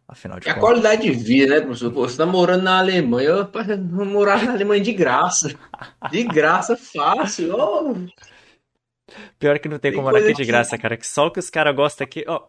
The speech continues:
Speaker 1: outra coisa, o governo aqui pega muito você, você reclama de imposto do Brasil, meus queridos, você não conhece esse lugar aqui. A gente é sócio do governo, cara. Metade do nosso salário fica com os caras lá, você fala, "Que que é isso?"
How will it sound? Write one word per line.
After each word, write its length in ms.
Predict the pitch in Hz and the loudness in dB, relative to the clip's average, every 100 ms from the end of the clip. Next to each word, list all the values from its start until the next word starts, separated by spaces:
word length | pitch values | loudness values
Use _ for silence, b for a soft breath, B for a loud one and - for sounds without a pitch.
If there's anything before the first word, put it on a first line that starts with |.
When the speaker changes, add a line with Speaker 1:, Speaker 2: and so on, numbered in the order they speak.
| _ | _
Speaker 1:
outra 300 | 120 156 - | -12 -12 -12
coisa, 360 | 196 170 123 107 | -12 -10 -10 -12
o 100 | 104 | -18
governo 480 | 120 123 117 147 151 | -12 -10 -6 -8 -10
aqui 140 | _ | _
pega 260 | - 190 190 | -10 -8 -8
muito 220 | 190 160 | -10 -16
você, 180 | - 139 | -12 -10
você 140 | 151 | -10
reclama 260 | - 139 127 | -8 -6 -6
de 100 | 123 | -8
imposto 340 | 120 120 - | -12 -14 -12
do 80 | 110 | -12
Brasil, 360 | 110 104 101 165 | -10 -10 -10 -10
meus 180 | 196 | -10
queridos, 340 | - 113 107 _ | -10 -12 -12 _
você 140 | 147 | -10
não 80 | 120 | -10
conhece 420 | - - 135 - | -14 -12 -12 -12
esse 200 | 170 - | -14 -10
lugar 380 | 151 - 226 - | -10 -10 -14 -14
aqui. 240 | - - - _ B B | -14 -20 -20 _ B B
A 60 | 117 | -12
gente 240 | 117 143 | -12 -10
é 40 | 190 | -10
sócio 400 | - 170 170 170 | -10 -12 -12 -14
do 60 | |
governo, 480 | 175 202 202 147 151 | -10 -10 -6 -10 -10
cara. 280 | - 98 101 | -10 -10 -10
Metade 360 | 104 113 - 127 | -10 -8 -6 -8
do 60 | |
nosso 180 | 147 - | -12 -12
salário 260 | 180 151 156 | -10 -10 -10
fica 160 | 151 | -14
com 80 | - | -14
os 80 | - | -12
caras 280 | 214 220 185 | -10 -6 -6
lá, 120 | 165 | -8
você 100 | - | -10
fala, 160 | 120 | -18
"Que 120 | 120 123 | -18 -18
que 120 | 202 | -14
é 40 | |
isso?" 180 | 170 - | -14 -14